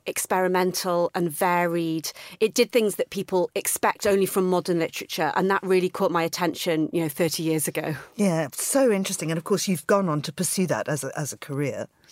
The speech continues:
Speaker 1: Yeah, absolutely. And I find that students often feel exactly the same. There are some students that might be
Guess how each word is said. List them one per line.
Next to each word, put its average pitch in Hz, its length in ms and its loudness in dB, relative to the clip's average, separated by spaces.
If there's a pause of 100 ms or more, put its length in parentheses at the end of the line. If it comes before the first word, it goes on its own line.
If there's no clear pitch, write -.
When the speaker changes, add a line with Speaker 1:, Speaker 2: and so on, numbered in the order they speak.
(320)
Speaker 1:
Yeah, 214 260 2
absolutely. 208 540 0
And 190 100 4
I 202 80 2
find 202 320 2
that - 80 -4
students 208 500 -2
often 180 380 0
feel 190 180 2
exactly 180 380 -2
the 175 80 -6
same. 160 320 0
There 170 100 0
are 180 40 0
some 185 200 0
students 180 460 -2
that - 120 -6
might 165 280 -2
be 165 200 -4